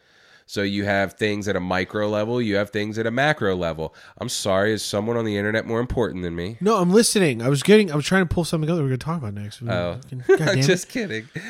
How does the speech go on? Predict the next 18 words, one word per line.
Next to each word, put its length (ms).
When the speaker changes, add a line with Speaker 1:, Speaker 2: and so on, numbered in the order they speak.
Speaker 2:
Dude, 360
<laughs> 180
keep 220
going. 460
Speaker 1:
<laughs> 220
Speaker 2:
You've 160
derailed 460
things. 220
Go. 500
Speaker 1:
I 140
just, 480
uh, 440
Speaker 2:
Come 120
on. 140
Tell 120
me 60
about 160
math. 220